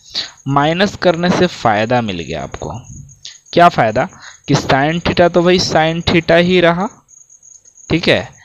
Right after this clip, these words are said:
लेकिन यहाँ पे cos theta minus sin theta था ना, तो जैसे ही माइनस को कॉमन करते हैं तो ये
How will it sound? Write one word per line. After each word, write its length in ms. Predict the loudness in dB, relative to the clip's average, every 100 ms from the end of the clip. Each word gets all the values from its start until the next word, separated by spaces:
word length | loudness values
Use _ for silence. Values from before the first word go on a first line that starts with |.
| -20 -6
लेकिन 640 | 2 2 2 0 -2 -4 -10 -20 -20 -6
यहाँ 340 | 2 2 2 0 0
पे 100 | -2 0
cos 360 | 2 4 4 0
theta 340 | -2 0 0 2
minus 440 | 0 0 0 0
sin 240 | 0 0
theta 300 | -4 -2 0 0
था 100 | 0
ना, 180 | 0 -2 -6 -12 -12 -10 -2
तो 80 | 0
जैसे 440 | 2 2 2 0
ही 160 | 0 0
माइनस 520 | 0 0 0 -2 -2
को 180 | 0 0
कॉमन 480 | 2 2 4 2 0 0
करते 300 | 0 2 0 0
हैं 260 | -2 -4 -6 -12 -14 -8 0
तो 60 |
ये 200 | 2 4